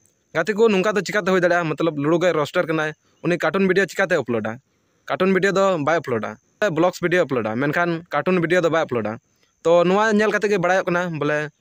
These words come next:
ᱞᱩᱲᱩ ᱜᱟᱹᱭᱟᱜ ᱪᱮᱱᱮᱞ ᱫᱚᱠᱚ ᱦᱮᱠ ᱠᱟᱜ ᱛᱟᱭᱟ। ᱟᱡ ᱫᱚ ᱟᱯᱰᱮᱴ ᱫᱚ ᱵᱟᱭ ᱮᱢ ᱠᱟᱱᱟ ᱡᱮ ᱵᱚᱞᱮ ᱤᱧᱟᱹᱜ ᱪᱮᱱᱮᱞ ᱠᱚ ᱦᱮᱠ ᱠᱟᱫᱟ ᱥᱮ ᱱᱤᱝᱠᱟ ᱱᱤᱝᱠᱟ ᱟᱠᱟᱫ ᱛᱤᱧᱟᱹ ᱠᱚ। ᱛᱚ ᱚᱱᱟ ᱠᱟᱨᱴᱩᱱ ᱵᱷᱤᱰᱤᱭᱳ ᱟᱯᱞᱳᱰ ᱧᱮᱞ ᱛᱮᱜᱮ ᱟᱨ ᱞᱩᱲᱩ ᱜᱟᱹᱭᱟᱜ ᱪᱮᱱᱮᱞ ᱨᱮ ᱫᱚᱥᱴᱤ ᱠᱟᱨᱴᱩᱱ ᱵᱷᱤᱰᱤᱭᱳ ᱠᱚ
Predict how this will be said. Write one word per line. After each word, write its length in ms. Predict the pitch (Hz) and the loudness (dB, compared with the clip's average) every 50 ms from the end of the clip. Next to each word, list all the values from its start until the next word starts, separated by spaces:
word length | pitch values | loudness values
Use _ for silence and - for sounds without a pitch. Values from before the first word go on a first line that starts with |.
| _ - | _ -2
ᱞᱩᱲᱩ 160 | 147 180 165 | 0 0 2
ᱜᱟᱹᱭᱟᱜ 180 | 170 175 143 | 2 0 0
ᱪᱮᱱᱮᱞ 200 | - 160 165 160 | 0 -2 -2 0
ᱫᱚᱠᱚ 160 | 160 170 170 165 147 | -2 0 0 0 0
ᱦᱮᱠ 160 | 160 156 - | -2 -2 -2
ᱠᱟᱜ 180 | - 120 - - | -4 -6 -4 -4
ᱛᱟᱭᱟ। 140 | 107 104 104 - _ _ _ _ _ - | -8 -10 -10 -12 _ _ _ _ _ -4
ᱟᱡ 180 | - 151 175 165 | -2 -2 0 0
ᱫᱚ 120 | 170 196 202 196 180 - 151 | 2 2 2 2 2 0 0
ᱟᱯᱰᱮᱴ 220 | 143 143 185 170 160 | -2 0 0 0 0
ᱫᱚ 100 | 185 160 | 0 0
ᱵᱟᱭ 180 | 165 175 185 | 2 2 2
ᱮᱢ 100 | 180 185 180 | 2 2 0
ᱠᱟᱱᱟ 260 | 175 180 180 175 170 147 | 0 0 -2 -2 -2 -2
ᱡᱮ 60 | 160 | -2
ᱵᱚᱞᱮ 140 | 151 151 156 | 0 0 0
ᱤᱧᱟᱹᱜ 160 | 156 165 147 - | 0 -2 -2 -2
ᱪᱮᱱᱮᱞ 180 | 165 165 160 | -2 -2 -2
ᱠᱚ 80 | - 160 | -2 -2
ᱦᱮᱠ 120 | 160 151 - | -4 -2 -2
ᱠᱟᱫᱟ 220 | 160 151 156 151 | -2 -2 -2 -2
ᱥᱮ 100 | - 156 | -2 -2
ᱱᱤᱝᱠᱟ 220 | 143 139 139 151 | -2 -2 -2 -2
ᱱᱤᱝᱠᱟ 180 | 151 151 147 151 | -2 -2 -2 -2
ᱟᱠᱟᱫ 140 | 143 147 - - | -2 -2 -4 -4
ᱛᱤᱧᱟᱹ 140 | 151 143 | -6 -6
ᱠᱚ। 220 | - - 165 180 - _ _ _ _ _ _ - | -4 -4 -6 -6 -6 _ _ _ _ _ _ -2
ᱛᱚ 60 | 131 135 135 135 | 0 0 2 2
ᱚᱱᱟ 300 | 143 160 160 165 156 151 - | 2 0 0 0 -2 -2 -2
ᱠᱟᱨᱴᱩᱱ 300 | 147 151 147 196 202 190 | -4 -2 0 0 0 2
ᱵᱷᱤᱰᱤᱭᱳ 240 | 185 165 202 190 165 | 2 2 2 0 2
ᱟᱯᱞᱳᱰ 200 | 180 190 196 170 | 2 0 0 2
ᱧᱮᱞ 160 | 180 185 175 | 2 0 0
ᱛᱮᱜᱮ 260 | 170 160 165 175 185 - _ _ _ _ _ - | 0 -2 -2 -4 -4 -6 _ _ _ _ _ -4
ᱟᱨ 60 | 127 | -2
ᱞᱩᱲᱩ 180 | 139 165 180 196 | 0 2 2 2
ᱜᱟᱹᱭᱟᱜ 180 | 185 208 180 160 | 2 2 0 0
ᱪᱮᱱᱮᱞ 180 | 185 180 185 175 | 0 0 0 0
ᱨᱮ 140 | 165 170 190 196 - _ _ _ _ _ _ | 0 0 -2 -2 -6 _ _ _ _ _ _
ᱫᱚᱥᱴᱤ 320 | 131 151 165 160 - 190 175 | -4 -2 -2 -2 -2 -2 -2
ᱠᱟᱨᱴᱩᱱ 260 | 175 151 170 180 170 | 0 0 0 0 0
ᱵᱷᱤᱰᱤᱭᱳ 160 | 160 160 170 | 0 0 0
ᱠᱚ 60 | 156 | 0